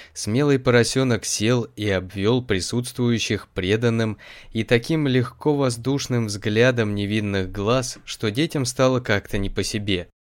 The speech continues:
Девочка что-то шепнула своему брату на ухо, смущенно потупив взгляд. Мальчик, быстро взбежав на пригорок, что есть сил, закричал: «Тетушка Франсина, а можно ваш поросенок искупается в нашем пруду?»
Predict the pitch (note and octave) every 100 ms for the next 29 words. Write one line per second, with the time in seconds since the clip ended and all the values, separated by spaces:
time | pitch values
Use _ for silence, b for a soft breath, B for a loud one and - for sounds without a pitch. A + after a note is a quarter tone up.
0 | _ _ _ _ _ _ F#2+ G2 C#3 B2+
1 | - G2 - - C3 B2+ - A#2 A#2+ B2
2 | A2+ - G#2 G2+ G#2 G2 G#2 G2+ - F2+
3 | F2+ A2+ B2 - A#2+ A2+ b b - A2+
4 | A#2+ - D#3 D3+ C3 A2+ G2 F#2 F2 F#2+
5 | G2 G2 A2 G2 F2+ - _ B B B
6 | B - F#2+ A2+ B2+ - F2+ F2+ A#2+ C#3
7 | B2 A2+ G#2+ A2+ G#2+ A2 - G2 - F#2
8 | F#2 A2 B2 A#2+ - C3+ C3 A#2+ - G#2
9 | G2+ G2 F2 G#2+ G#2 G#2+ F2 E2+ B B
10 | B B B _ A#3 A3+ G#3+ - G3+ G3+
11 | G#3 G3 A3+ G#3 B2 F2 _ - C3+ F#3
12 | A3 G#3+ G#3 G3 - G3 G3 G#3 F#3 F3+
13 | E3+ - G3 G#3+ G3+ E3+ D3+ C#3+ D#3+ D#3
14 | D#3+ - F3 F#3+ F#3+ G#2